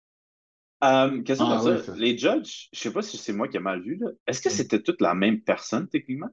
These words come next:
Speaker 2: Non,
Speaker 3: Non.
Speaker 2: différents judges.
Speaker 3: Différentes, différentes personnes.
Speaker 1: OK. J'ai
Speaker 2: Ben,
Speaker 1: l'impression
Speaker 2: pour
Speaker 1: que
Speaker 2: vrai,
Speaker 1: j'ai regardé la même personne.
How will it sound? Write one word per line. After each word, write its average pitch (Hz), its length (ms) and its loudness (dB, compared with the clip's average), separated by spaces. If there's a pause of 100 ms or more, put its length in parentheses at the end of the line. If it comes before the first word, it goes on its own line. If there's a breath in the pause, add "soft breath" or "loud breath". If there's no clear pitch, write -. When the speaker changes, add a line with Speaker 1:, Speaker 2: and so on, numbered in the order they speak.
(140)
Speaker 2:
Non, 117 420 4 (100)
Speaker 3:
Non. 110 200 2
Speaker 2:
différents 104 260 0 (360)
judges. 104 260 -2
Speaker 3:
Différentes, 107 400 -6 (100)
différentes 110 400 -2
personnes. 98 240 -4
Speaker 1:
OK. 92 100 -2
J'ai 117 320 4 (1600)
Speaker 2:
Ben, 117 220 10
Speaker 1:
l'impression 131 100 8
Speaker 2:
pour 131 80 10
Speaker 1:
que - 80 10
Speaker 2:
vrai, 156 100 8
Speaker 1:
j'ai 131 80 4
regardé 117 240 6
la 120 100 6
même 120 180 2
personne. 135 380 -6